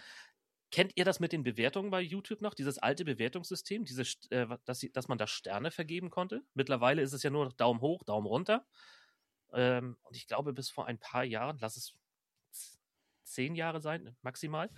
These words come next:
da konntest du dann immer noch die, ähm, die Videos mit einem oder von, von null bis, bis fünf Sternen bewerten.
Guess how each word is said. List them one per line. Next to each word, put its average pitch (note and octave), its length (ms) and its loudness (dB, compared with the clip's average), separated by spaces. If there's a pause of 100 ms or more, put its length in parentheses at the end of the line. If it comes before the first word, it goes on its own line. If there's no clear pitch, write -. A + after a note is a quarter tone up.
(340)
da A#2 80 4
konntest D3+ 440 0
du D3+ 60 0
dann C#3+ 200 0
immer C3 280 0
noch B2+ 180 2
die, A#2+ 480 -4
ähm, G#2+ 380 0 (680)
die A2 140 -6
Videos C3+ 420 0
mit A#2+ 240 -4
einem C3+ 520 0
oder A2 200 -2
von, A2 220 -6
von A2+ 200 -6
null C3+ 200 2
bis, - 240 -8
bis B2+ 160 -4
fünf B2+ 220 2
Sternen G2+ 380 -2
bewerten. F#2 480 -8